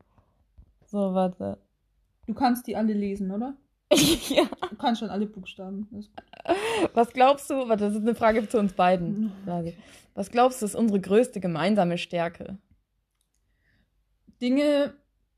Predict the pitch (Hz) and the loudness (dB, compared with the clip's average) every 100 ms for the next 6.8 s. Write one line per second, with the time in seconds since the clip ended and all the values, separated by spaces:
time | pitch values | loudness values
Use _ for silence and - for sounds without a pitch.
0 | _ _ _ _ - 233 240 220 196 208 | _ _ _ _ -6 0 2 2 4 4
1 | 247 240 _ _ - 208 202 180 180 170 | 4 0 _ _ -2 0 2 0 -4 -6
2 | 170 185 _ _ _ _ 196 190 208 190 | -8 -10 _ _ _ _ -6 -2 -2 -2
3 | 202 220 214 247 247 _ - 226 - _ | -2 -2 -2 -4 -6 _ -4 -4 -4 _
4 | _ _ _ _ - 240 277 302 - 214 | _ _ _ _ -4 2 2 0 -6 -2
5 | 214 - - 196 214 208 240 254 214 208 | 0 0 -2 -4 -2 0 0 2 0 -2
6 | 208 220 220 208 208 208 196 202 | -2 -4 -4 -2 0 0 -2 -6